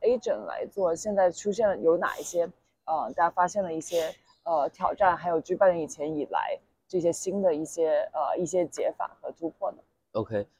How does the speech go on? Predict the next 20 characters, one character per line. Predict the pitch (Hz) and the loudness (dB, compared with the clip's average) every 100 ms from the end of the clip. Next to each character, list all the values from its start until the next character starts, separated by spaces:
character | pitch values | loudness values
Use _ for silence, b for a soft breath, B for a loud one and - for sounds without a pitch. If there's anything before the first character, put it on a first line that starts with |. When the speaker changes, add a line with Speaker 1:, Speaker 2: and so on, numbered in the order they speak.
| _ | _
Speaker 2:
呃， | 120 123 | 2 4
我 | 110 | 4
们 | 120 | 2
认 | 170 180 | 2 4
为 | 120 117 120 - - | 4 2 -2 -4 4
大 | 156 | 6
语 | 110 | 6
言 | 104 | 2
模 | 113 104 | 2 0
型 | 110 107 | -2 -6
作 | 143 117 | -4 -4
为 | 101 - | -4 -4
agent， | 127 127 107 90 92 87 80 - | -4 -4 -6 -8 -6 -4 -6 -4
呃， | 92 87 - | -4 -4 -4
in | 117 | -8
general， | 110 120 139 147 107 85 | -2 0 0 0 -2 -4
它 | - | -8
是 | 117 117 | -12 -10
一 | |
个 | 101 110 101 90 | -4 -2 -2 -4